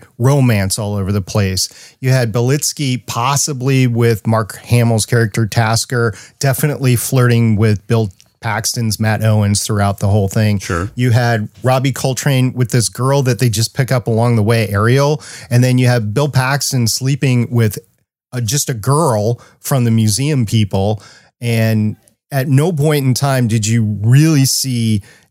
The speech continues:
Speaker 1: any relationship either sustain or develop. And I know at the end, Belitsky is with Matt Owens, but it's like, I almost don't believe it because there's just nothing there to bring those two together.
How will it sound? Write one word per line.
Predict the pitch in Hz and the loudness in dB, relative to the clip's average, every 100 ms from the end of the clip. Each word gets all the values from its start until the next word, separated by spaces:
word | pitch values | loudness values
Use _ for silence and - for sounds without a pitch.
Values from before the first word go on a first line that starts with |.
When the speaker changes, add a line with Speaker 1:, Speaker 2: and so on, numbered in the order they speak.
| _ | _
Speaker 1:
any | 143 151 156 | -4 0 0
relationship | 131 127 120 123 123 127 107 123 107 | 2 2 2 0 0 0 0 0 0
either | 113 110 104 | -2 0 -2
sustain | - 110 - 123 131 135 135 | -2 -4 -4 -2 0 0 0
or | - 117 | -2 -2
develop. | 101 82 120 110 90 - - - _ _ _ _ - | -2 -2 0 0 -4 -10 -20 -20 _ _ _ _ -6
And | 127 | -2
I | 120 | 2
know | 123 147 180 | 2 2 0
at | 160 | 0
the | 147 143 | -2 0
end, | 131 127 117 | 2 2 2
Belitsky | 113 123 - - 123 120 | 0 0 -2 -6 -6 -4
is | 117 92 | -4 -2
with | 101 127 - | 0 0 0
Matt | 127 127 127 | 0 0 0
Owens, | 131 139 147 151 147 - _ - | 0 0 0 0 -2 -8 _ -6
but | 123 | -4
it's | 120 - | -4 -4
like, | 135 123 - - _ _ - | -4 -4 -6 -14 _ _ -12
I | 135 - - | -12 -10 -4
almost | 131 160 156 151 - | 0 2 2 2 -2
don't | 156 127 | -6 -2
believe | 131 127 135 | 2 4 4
it | 175 | 0
because | 143 131 127 | -2 0 -2
there's | 127 110 | -2 -8
just | - 139 131 | -6 -6 -2
nothing | 123 117 135 139 123 | 0 2 2 2 2
there | 117 131 117 | 2 2 0
to | 95 | -2
bring | 113 117 | 0 0
those | 110 101 | 0 -2
two | - 113 | -2 -2
together. | 92 87 64 | -2 -4 -6